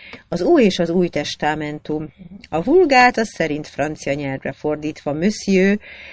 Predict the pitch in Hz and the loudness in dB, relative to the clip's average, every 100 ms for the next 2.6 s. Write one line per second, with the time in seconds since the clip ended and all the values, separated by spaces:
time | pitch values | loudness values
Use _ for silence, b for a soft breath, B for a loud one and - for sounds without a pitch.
0 | B 160 170 170 180 208 233 220 - 180 | B 0 2 4 4 4 4 0 -2 0
1 | 190 196 - - 160 - - - - 127 | 2 0 0 -2 -4 -4 -8 -6 -6 -8
2 | 123 - 135 135 139 | -10 -8 -6 -4 -6